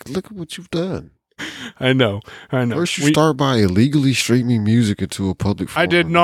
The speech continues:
Speaker 1: you're
Speaker 2: not.
Speaker 1: breaking camel.
Speaker 2: I did not.
Speaker 1: <laughs>
Speaker 2: So the main reason why I switched from Castro to Overcast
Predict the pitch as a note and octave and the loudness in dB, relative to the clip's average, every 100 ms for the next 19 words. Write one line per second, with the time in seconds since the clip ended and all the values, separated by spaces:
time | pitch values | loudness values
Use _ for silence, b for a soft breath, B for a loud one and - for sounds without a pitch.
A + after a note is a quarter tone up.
0 | F3 D#3+ D#2+ G#2+ G2 F#2 - F#2+ D#2+ E3 | 4 2 2 0 0 -4 -2 -2 0 -2
1 | F3 F3+ E3 D#3+ D#3+ E3 - - - - | -2 2 4 4 2 0 -6 -6 -6 -6
2 | - - D3 - - D3+ D3 C4+ D3 A#3+ | -8 -8 -4 -2 -2 -2 0 0 0 -2
3 | C3+ - C#3 C3 - C3 - C#3+ - - | -4 -4 -4 -6 -8 -10 -10 -12 -10 -8
4 | A#2+ - A#2 - - _ _ _ _ _ | -8 -8 -12 -12 -20 _ _ _ _ _
5 | _ B B B B - G3+ G3 G3 A#3 | _ B B B B 2 2 4 4 4
6 | A#3 A3 G3+ F3+ D#3 C#3+ - D#3+ D3+ - | 4 2 2 2 2 2 0 -2 -2 -2
7 | D3 C#3 C3+ D#3+ D3 C#3+ - D3 C3+ C3 | 0 0 0 2 2 2 0 2 0 -2
8 | C#3+ C3 B2+ C3 C3 C3 A#2 B2 A2 - | -4 -4 -2 -4 -4 -4 -4 -4 -4 -8